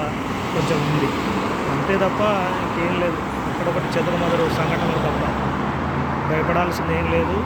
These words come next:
ఇజ్రాయెల్ కోసం ప్రార్థించే వారు దీవించబడతారు. ఆ,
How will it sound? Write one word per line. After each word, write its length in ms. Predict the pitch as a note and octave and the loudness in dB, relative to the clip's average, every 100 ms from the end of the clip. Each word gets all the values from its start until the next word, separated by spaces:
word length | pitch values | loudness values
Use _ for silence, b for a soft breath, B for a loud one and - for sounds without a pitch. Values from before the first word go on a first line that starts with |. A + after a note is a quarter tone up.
| - - | -2 -2
ఇజ్రాయెల్ 320 | D3 D#3+ E3+ E3 | 0 0 0 0
కోసం 320 | E3+ F#3+ D3+ | 0 0 0
ప్రార్థించే 460 | D3+ D#3+ D#3+ D#3 E3+ | 0 0 0 0 0
వారు 120 | E3 | 2
దీవించబడతారు. 800 | D3 D#3 E3 E3 D#3+ D#3+ E3 E3+ G3 - - - - - - - - - - - | 2 0 0 0 0 0 2 2 2 0 -2 -2 -2 -2 -4 -4 -4 -4 -4 -4
ఆ, 100 | D#3 | -2